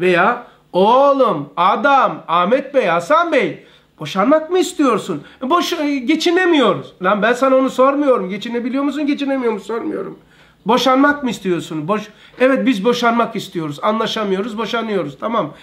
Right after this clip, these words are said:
Netice, hüküm boşanmak. Boşanıyoruz. Bitti. Ama ben onu kastetmedim. Hiç kusura bakma. Ağzından çıkan lafa bakar. Mesela bir tanesini de başkasını söyleyeyim. Hasan kardeş, buyur İbrahim abi.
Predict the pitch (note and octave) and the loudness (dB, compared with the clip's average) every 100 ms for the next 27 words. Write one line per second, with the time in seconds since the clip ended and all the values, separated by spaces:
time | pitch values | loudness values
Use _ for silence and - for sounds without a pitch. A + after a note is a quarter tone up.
0 | - G#3+ G#3 B3+ E4 D4 - A#3+ B3 E4 | -6 -2 0 2 2 2 -2 -4 0 2
1 | E4+ E4 - _ _ _ _ - F#3+ G#3+ | 0 -2 -12 _ _ _ _ -4 -2 2
2 | B3 B3+ G#3 - - _ _ G3 - C4 | 4 4 2 0 -12 _ _ -2 2 4
3 | C#4 D4 A#3 - - - B3 B3 - C#3+ | 4 4 2 0 -10 -8 -6 -6 -10 -14
4 | - - - A3+ A#3+ A#3+ B3 A#3+ A#3+ C4 | -16 -10 -2 0 2 2 2 2 2 2
5 | B3+ A#3+ A#3+ - C#4 C4+ G3+ E3 C#3 A3+ | -2 0 0 -2 -4 0 -2 -2 -4 -6
6 | C4+ - - A#3 C4 B3+ A#3+ G3 E3 D#3 | -8 -8 -8 -2 0 0 -2 -6 -8 -2
7 | G#3 A3 B3+ C4+ C4 A#3+ A#3+ A#3+ B3 A3+ | 0 0 -2 -4 -4 -2 0 0 0 -2
8 | - D3+ D#3 _ _ _ _ G#3 G#3 A3+ | -6 -12 -18 _ _ _ _ -4 -2 -2
9 | A#3 A3+ A3+ A3 G#3 G#3 - F#3 F#3+ F#3 | -2 -2 -4 -6 -6 -6 -6 -6 -6 -10
10 | D#3+ D#3+ G#3+ - _ - - - _ _ | -10 -12 -14 -18 _ -20 -20 -20 _ _
11 | _ _ _ _ _ - - _ - - | _ _ _ _ _ -20 -20 _ -4 0
12 | D4 D4 C#4+ B3 G3 A3 C#4 C#4+ C4 A3 | 2 2 2 0 0 0 2 2 2 2
13 | E3+ | 0